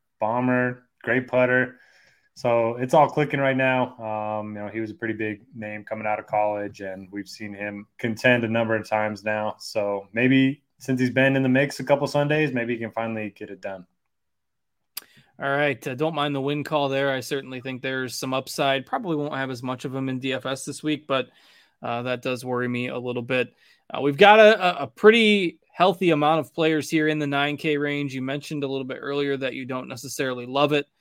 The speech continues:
Speaker 2: uh, but, uh, are there a couple that, uh, maybe you like better than the others out of this big group?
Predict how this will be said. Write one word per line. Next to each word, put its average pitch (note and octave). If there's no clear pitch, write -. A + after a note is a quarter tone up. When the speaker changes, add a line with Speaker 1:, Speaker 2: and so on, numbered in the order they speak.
Speaker 2:
uh, A#2+
but, A#2+
uh, B2+
are B2
there C3
a B2+
couple D3
that, C3
uh, C3
maybe B2+
you C3
like B2+
better C3
than B2
the B2+
others B2+
out B2
of B2+
this -
big -
group? -